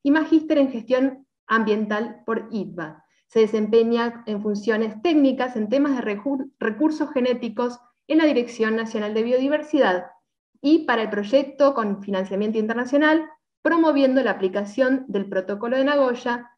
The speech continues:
sobre A B S, eh, A B S en Argentina. Tenemos el aporte también de Viviana Figueroa, doctora en Derecho de la uba, abogada en Derecho Internacional Público,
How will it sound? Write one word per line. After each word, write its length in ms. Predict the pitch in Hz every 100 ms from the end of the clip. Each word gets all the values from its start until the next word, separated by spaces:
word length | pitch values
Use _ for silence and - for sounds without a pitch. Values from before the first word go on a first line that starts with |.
| _
sobre 440 | - 233 226 226 226
A 160 | 233 269
B 160 | 262
S, 520 | 277 - 277 262 - -
eh, 200 | 226 226
A 120 | 226
B 200 | 262 262
S 300 | 254 277 277 233
en 100 | 214
Argentina. 680 | 196 202 185 185 165 160 _ _ _ _ _ _
Tenemos 340 | 233 247 247
el 80 | 233
aporte 380 | 208 254 247 233
también 500 | 254 269 285 277 262
de 200 | 208 208
Viviana 340 | 226 247 302 311
Figueroa, 800 | 302 262 269 302 196 170 - _ _ _ _ _ _ _ _
doctora 720 | - 220 220 220 330 339 339 302
en 160 | 214 220
Derecho 380 | 233 262 277
de 100 | 247
la 160 | 226 214
uba, 400 | 190 170 160 - _ _ _ _ -
abogada 480 | 190 202 233 262
en 100 | 254
Derecho 300 | 226 220 226
Internacional 580 | 226 208 196 196 202 208
Público, 680 | 320 311 269 254 262 262 _